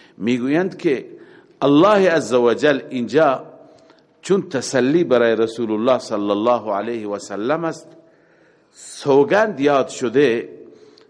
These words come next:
به رخسار زیبای رسول الله، به رخسار درخشندهٔ رسول الله. و الضحی معنیش اینه که قسم به رخسار زیبای تو، واللیل اذا سجا،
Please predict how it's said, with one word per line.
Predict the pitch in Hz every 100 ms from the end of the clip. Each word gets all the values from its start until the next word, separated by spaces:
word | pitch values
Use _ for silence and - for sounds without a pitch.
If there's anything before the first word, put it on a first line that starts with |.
| - 95
به | 127
رخسار | 107 123 - - 160 180 156 131 107 107 - - - _ _ _ -
زیبای | 85 85 127 131 143 170 135
رسول | 117 110 113 101
الله، | 98 113 120 101
به | 98 104
رخسار | 104 - - 135 135 117
درخشندهٔ | 95 82 104 92 - - 107 104 139 135
رسول | 110 101 107 98
الله. | 98 95 131 113 123 - - - - _ _ -
و |
الضحی | 110 139 - - - 170
معنیش | 147 117 113 143 139 -
اینه | 143 131
که | 117 117 107 - - - - -
قسم | 113 - 165 147
به | 123
رخسار | 117 113 - 151 156 135
زیبای | 110 98 113 110 156 131 98
تو، | - 104 160 180 - - - - - -
واللیل | 95 120 131 143 185 175 156
اذا | 127 117 120 110
سجا، | - 139 139 117 113 135 -